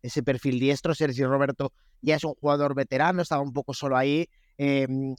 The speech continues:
Koundé no quiere jugar de lateral, Araujo tampoco es un lateral, eh, si alguna posición Xavi venía reclamando era esa, ha llegado sobre la bocina, pero ha llegado yo creo que un jugador que le da, o que completa un poco la plantilla del Barça,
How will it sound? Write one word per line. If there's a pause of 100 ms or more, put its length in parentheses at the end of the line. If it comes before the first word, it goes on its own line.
(160)
Koundé
no
quiere
jugar
de
lateral,
Araujo
tampoco
es
un
lateral, (260)
eh,
si
alguna
posición
Xavi
venía
reclamando
era
esa, (300)
ha
llegado
sobre
la
bocina,
pero
ha
llegado
yo
creo
que
un
jugador
que
le
da, (160)
o
que
completa
un
poco
la
plantilla
del
Barça,